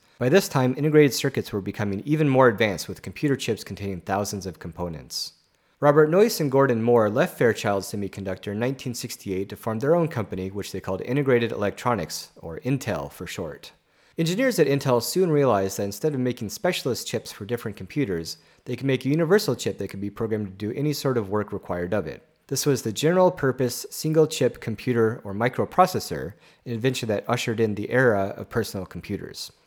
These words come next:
A popular Intel microprocessor called the eighty eighty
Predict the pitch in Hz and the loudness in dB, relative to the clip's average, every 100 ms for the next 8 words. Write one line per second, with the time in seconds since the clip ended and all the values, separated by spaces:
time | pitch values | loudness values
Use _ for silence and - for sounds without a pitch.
0 | _ - 185 202 190 165 143 139 143 127 | _ -2 2 6 8 8 8 4 4 4
1 | 117 123 120 - 123 - - 92 - 98 | 6 2 0 -2 -4 -4 -6 -6 -6 -6
2 | 90 - 131 143 135 120 120 101 80 | -4 -4 0 2 2 2 0 -2 -8